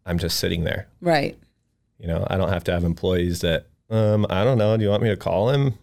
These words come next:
Speaker 1: Like,
Speaker 2: Yeah.
Speaker 1: it's just me sitting there. I love talking about it. So.
Speaker 2: Yeah.
Speaker 1: And if you have an appointment and you don't buy anything and you don't even drink beer,
Speaker 2: Mm-hmm.
Speaker 1: you still might have fun looking at shit.
Speaker 2: Well, yeah.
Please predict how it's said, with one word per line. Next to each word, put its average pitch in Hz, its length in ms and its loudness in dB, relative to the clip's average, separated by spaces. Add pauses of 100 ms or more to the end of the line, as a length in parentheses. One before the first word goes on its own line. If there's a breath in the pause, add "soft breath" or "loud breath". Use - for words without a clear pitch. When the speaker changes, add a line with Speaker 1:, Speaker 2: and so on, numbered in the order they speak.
(140)
Speaker 1:
Like, 95 140 -4
Speaker 2:
Yeah. 170 280 2 (520)
Speaker 1:
it's - 120 -10
just - 220 -4
me 90 320 0 (140)
sitting 123 340 0
there. 113 400 2 (240)
I 82 240 0
love 90 340 -2
talking 110 320 -2
about 110 280 2
it. 110 200 -2
So. - 140 -4
Speaker 2:
Yeah. 202 440 2 (720)
Speaker 1:
And 156 220 4
if 127 140 -2
you 131 100 4
have 135 160 4
an 127 60 4
appointment 123 380 2
and 104 80 0
you 98 60 2
don't 101 220 2
buy 110 180 2
anything 110 360 2
and 101 100 2
you 90 100 2
don't 98 240 0
even 95 260 0
drink 95 340 0
beer, 139 380 0 (840)
Speaker 2:
Mm-hmm. 226 180 4
Speaker 1:
you 339 80 2
still 160 200 0
might 104 180 2
have 113 180 0
fun 123 440 2
looking 170 260 -2
at - 120 -2
shit. - 360 -2
Speaker 2:
Well, 226 160 2
yeah. 233 380 4